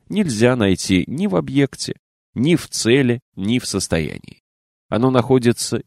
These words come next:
именно в пути, в процессе реализации видения,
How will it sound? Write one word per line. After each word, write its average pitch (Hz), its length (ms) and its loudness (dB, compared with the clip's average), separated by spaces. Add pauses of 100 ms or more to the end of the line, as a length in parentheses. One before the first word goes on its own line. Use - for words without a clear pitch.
именно 85 280 -2
в - 120 -6
пути, - 500 -8 (260)
в - 120 -20
процессе 123 560 2
реализации 117 880 0
видения, 78 600 -4